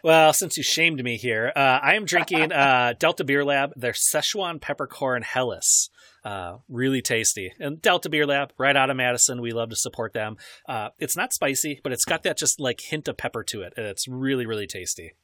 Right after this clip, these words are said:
Speaker 2: What is a Helles? Can you tell me what a Helles is? I don't know this.
Speaker 1: It's a lager.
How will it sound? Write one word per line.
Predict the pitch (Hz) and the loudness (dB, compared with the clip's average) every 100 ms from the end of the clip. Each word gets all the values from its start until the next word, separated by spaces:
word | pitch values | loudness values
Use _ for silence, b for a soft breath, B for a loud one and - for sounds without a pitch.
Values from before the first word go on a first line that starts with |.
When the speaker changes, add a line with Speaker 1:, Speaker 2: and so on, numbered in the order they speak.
| _ - | _ -16
Speaker 2:
What | 139 175 | -4 -2
is | 214 214 | 0 -4
a | |
Helles? | 202 165 147 113 - | -6 -4 -4 -4 -10
Can | - | -10
you | 131 131 | -6 -6
tell | - 143 | -2 -2
me | 147 | -2
what | 147 147 | -4 -4
a | |
Helles | 135 143 139 139 | -4 -4 -4 -6
is? | 139 131 | -8 -8
I | 127 | -6
don't | 123 131 | -6 -6
know | 120 113 101 | -8 -8 -8
this. | 95 87 | -12 -8
Speaker 1:
It's | 165 185 | 0 4
a | |
lager. | 156 120 101 92 - | 6 4 2 -4 -10